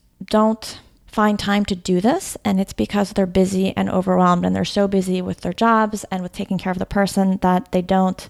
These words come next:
take care of themselves. And when I say that, I don't mean just taking a little time off for yourself of quiet time, but, you know, really, again, working on,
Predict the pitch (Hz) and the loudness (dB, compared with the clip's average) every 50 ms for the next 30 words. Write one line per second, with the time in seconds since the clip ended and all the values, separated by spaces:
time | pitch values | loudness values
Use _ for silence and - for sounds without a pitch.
0 | - - - - - 202 - - 208 196 196 190 - - 302 294 254 - 220 202 | -20 -18 -8 -4 -2 -2 0 2 0 2 2 0 0 2 2 2 4 4 2 2
1 | 196 190 196 196 - - 240 220 202 185 180 180 202 202 202 202 196 185 - 190 | 2 2 2 0 0 0 2 2 2 2 2 2 2 2 2 2 0 0 0 -2
2 | - - - 202 190 185 208 190 185 185 185 185 180 - - 196 - 180 185 185 | -4 -4 -4 -4 -4 -2 0 2 2 2 2 0 -2 -4 -4 -4 -2 0 0 0
3 | 185 180 175 - - - - - - - - - 208 202 190 190 - - 190 185 | 0 0 -2 -6 -10 -16 -18 -20 -20 -20 -6 0 2 2 2 2 2 0 0 0
4 | 175 - 180 - - - 254 262 269 - - - 190 190 185 - - - _ _ | 0 -2 -6 -8 -6 -2 0 0 0 0 0 -2 -2 -2 -2 -2 -4 -8 _ _
5 | _ _ 202 202 196 196 190 185 190 208 208 208 202 190 - 190 185 202 196 196 | _ _ 0 0 2 2 2 2 4 4 4 4 4 2 2 0 2 2 4 4
6 | 196 196 190 185 185 - - _ - 175 170 190 190 196 196 196 214 208 196 - | 4 4 2 0 -2 -4 -8 _ -18 -14 -4 0 0 0 0 0 -2 -4 -2 -2
7 | - 185 185 185 185 185 180 185 180 180 170 | -2 0 0 2 2 2 0 0 -2 -4 -4